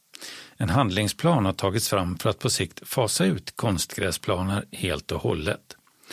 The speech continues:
Och det kommer att ta tid. Men redan idag fylls planerna ofta upp med sand istället för granulat.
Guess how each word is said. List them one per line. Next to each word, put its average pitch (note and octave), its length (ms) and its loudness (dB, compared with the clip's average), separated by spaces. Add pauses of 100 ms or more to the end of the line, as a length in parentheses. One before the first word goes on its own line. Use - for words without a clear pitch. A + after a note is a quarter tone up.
(160)
Och - 200 -8
det G#2+ 300 4
kommer F2 260 0
att E2+ 140 -4
ta G2+ 120 0
tid. - 420 -2 (440)
Men D3 380 4
redan A#2 320 2
idag B2 380 4
fylls G#2 280 0
planerna G2 460 2
ofta G2+ 260 0
upp E2+ 180 -2
med A2 120 2
sand F#2 480 0 (220)
istället B2 560 0
för E2+ 160 0
granulat. D#2 880 -4